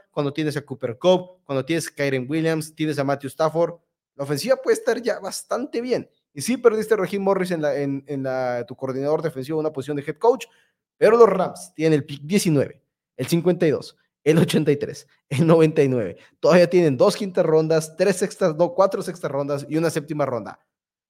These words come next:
Los Rams, que son excelentes drafteando, tienen munición para aventar para arriba en este draft que viene con mucho talento. Entonces, en mi punto de vista, los Rams podrían convertirse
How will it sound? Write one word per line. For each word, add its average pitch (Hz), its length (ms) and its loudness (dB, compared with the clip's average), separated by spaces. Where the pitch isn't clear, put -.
Los 131 160 -8
Rams, 160 420 -4
que 143 120 -14
son 170 180 -6
excelentes 170 800 0
drafteando, 214 720 -2
tienen 185 300 2
munición 202 580 4
para 220 160 2
aventar 185 460 0
para 175 160 4
arriba 175 260 -4
en 170 80 -4
este 165 240 -10
draft 160 260 -2
que 156 120 -6
viene 151 200 -4
con 147 160 -4
mucho 151 240 -6
talento. 160 380 -4
Entonces, 143 400 -8
en 202 220 -6
mi 196 80 -8
punto 165 340 -6
de 131 80 0
vista, 180 420 0
los 143 180 2
Rams 175 320 4
podrían 160 400 2
convertirse 160 1040 -2